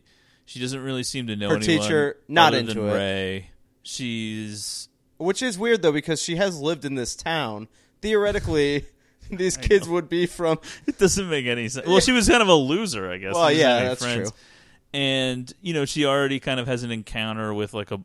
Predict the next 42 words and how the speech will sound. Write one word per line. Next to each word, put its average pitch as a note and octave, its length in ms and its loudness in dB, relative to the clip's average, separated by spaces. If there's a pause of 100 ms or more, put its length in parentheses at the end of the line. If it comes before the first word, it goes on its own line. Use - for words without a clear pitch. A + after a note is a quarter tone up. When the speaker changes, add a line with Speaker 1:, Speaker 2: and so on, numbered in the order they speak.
(160)
Speaker 1:
a F#2+ 260 -8
popular G2 540 -4
bully. F#2 920 -6 (320)
You C#3 140 -4
know, A#2 140 -2
she A2+ 320 -4
has A2 180 -4
a G2+ 60 -10
crush G2+ 380 -6
Speaker 2:
<laughs> - 20 -12
A G2+ 40 -10
Speaker 1:
on G2+ 240 -2
Speaker 2:
popular E3+ 640 4 (160)
female D3+ 460 -2
bully, A#2 340 -2
right? B2 260 0
Speaker 1:
Right, A2+ 320 6
right. G#2 300 -4 (200)
Speaker 2:
As D3+ 220 2
we, D3+ 360 -2 (480)
who, F3 120 -4
someone F#3+ 320 0
we D3+ 80 0
recognize. C3+ 800 0
Speaker 1:
Right, A2 280 6
Jessica A#2 380 -2
Alba. F#2+ 460 -2
Speaker 2:
Yeah. D#3+ 340 -4
Speaker 1:
<laughs> D3+ 60 -2 (840)
Speaker 2:
The F#3+ 100 -4
rest G3 240 4
of G3+ 80 -4
this D#3 220 2
cast, C3+ 580 4
uh, C3+ 260 4
as C#3+ 280 -4 (180)
we'd C#3+ 180 -8
find B2+ 280 -2
out A#2 180 0
through A#2+ 180 -4
other A#2+ 220 -2
ways, A2+ 380 -4